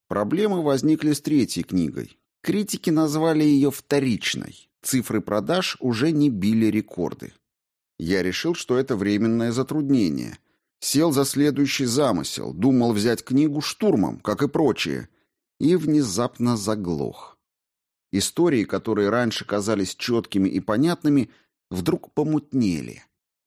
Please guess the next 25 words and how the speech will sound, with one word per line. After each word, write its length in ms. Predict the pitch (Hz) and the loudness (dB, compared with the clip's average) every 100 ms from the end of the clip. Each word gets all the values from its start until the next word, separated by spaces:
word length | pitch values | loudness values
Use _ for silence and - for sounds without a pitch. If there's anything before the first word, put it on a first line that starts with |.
| _ | _
Я 240 | 92 120 165 | 0 2 2
смотрел 460 | 151 143 143 160 | 2 2 2 2
на 100 | 135 | 2
своих 380 | 127 127 135 123 | 0 2 2 2
героев 500 | 92 123 151 131 - | 0 0 2 2 0
и 60 | 107 | -4
сюжеты, 580 | - 135 185 185 - 85 | -4 -2 0 0 -2 -8
словно 560 | - 131 175 147 139 | -6 0 0 2 0
сквозь 440 | 135 - 131 131 92 | 0 -2 0 0 0
грязное, 800 | 98 131 165 127 98 87 71 - _ _ | -2 0 0 0 0 -2 -4 -8 _ _
много 440 | 98 120 160 135 120 | 2 4 2 2 2
лет 360 | 120 143 139 | 2 2 2
немытое 580 | 110 104 110 120 107 98 | 0 2 0 -2 -2 -2
окно. 480 | 95 - 90 52 - _ _ _ _ _ _ _ _ _ - | -4 -6 -6 -6 -12 _ _ _ _ _ _ _ _ _ -14
Десятки 680 | 82 110 120 - 165 - 143 | -6 -4 -2 -2 -2 -2 -4
часов 600 | - 143 - 151 113 82 | -2 -4 -2 0 2 2
бесплодного 760 | 98 - 117 131 120 95 98 | -2 -2 0 2 4 2 0
сидения 640 | - 113 98 120 101 92 | -2 -2 0 2 4 2
за 160 | 87 101 | 2 2
ноутбуком 840 | 104 101 92 95 160 170 156 147 | 2 2 0 -2 -6 -4 0 2
ни 100 | 113 | 2
к 100 | 123 | 0
чему 340 | - 104 98 123 | -4 -2 0 2
не 120 | 120 | 0
приводили. 800 | - 104 98 92 76 55 55 | -2 -4 -2 -4 -6 -12 -14